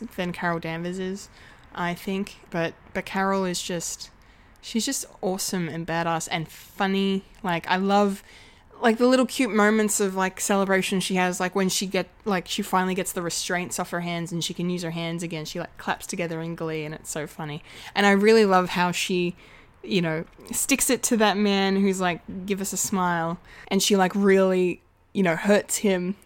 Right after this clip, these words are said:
just, but not p-, properly hurt him, just to, you know, to make the point. No, she's awesome. She's great. And the movie is just so good too, and the way it represents her. And the soundtrack is, is just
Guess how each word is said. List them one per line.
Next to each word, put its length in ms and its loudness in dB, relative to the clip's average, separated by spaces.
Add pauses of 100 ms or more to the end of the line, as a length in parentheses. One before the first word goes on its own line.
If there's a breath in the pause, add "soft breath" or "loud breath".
just, 340 -2
but 80 6
not 300 2
p-, 120 6
properly 440 4
hurt 240 2
him, 180 -2
just 240 -6
to, 160 -4
you 80 -6
know, 220 -4 (520 loud breath)
to 120 -4
make 180 -2
the 80 -8
point. 440 -4 (680 loud breath)
No, 140 8
she's 220 4
awesome. 440 2
She's 220 -2
great. 300 2
And 320 6 (100)
the 160 2
movie 460 6
is 120 2
just 200 2
so 180 6
good 240 2
too, 420 0
and 280 -4
the 140 -6
way 120 0
it 80 -4
represents 540 -4
her. 280 -2
And 260 -4
the 100 -10
soundtrack 640 4
is, 220 -2 (160)
is 180 -2
just 320 -2